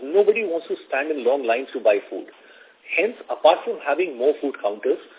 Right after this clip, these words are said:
we also have interactive kiosks on the columns where you just go, your entire menu is populated on the screen, you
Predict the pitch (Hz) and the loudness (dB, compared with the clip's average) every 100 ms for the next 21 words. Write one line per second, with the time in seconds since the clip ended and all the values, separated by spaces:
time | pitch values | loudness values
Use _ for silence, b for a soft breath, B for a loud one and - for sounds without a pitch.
0 | b b 190 202 147 170 262 254 - 165 | b b -6 2 4 4 2 -12 -6 0
1 | 170 175 - b b b b 170 170 196 | 2 2 -4 b b b b 2 6 6
2 | 180 233 - - 165 151 - - - - | 6 4 0 2 4 4 4 -18 -12 -4
3 | 139 135 131 113 101 - 127 139 127 160 | -2 2 4 4 2 -4 -6 -4 0 -2
4 | - - 139 170 - B B B - 147 | -2 2 6 6 2 B B B -2 4
5 | 143 143 131 147 175 127 113 156 165 - | 4 2 4 6 6 0 -6 -4 -4 -4
6 | 117 135 131 160 151 123 - - 139 170 | -6 -2 -2 2 0 0 -10 -8 -8 -8
7 | - b b - 139 | -16 b b -8 -6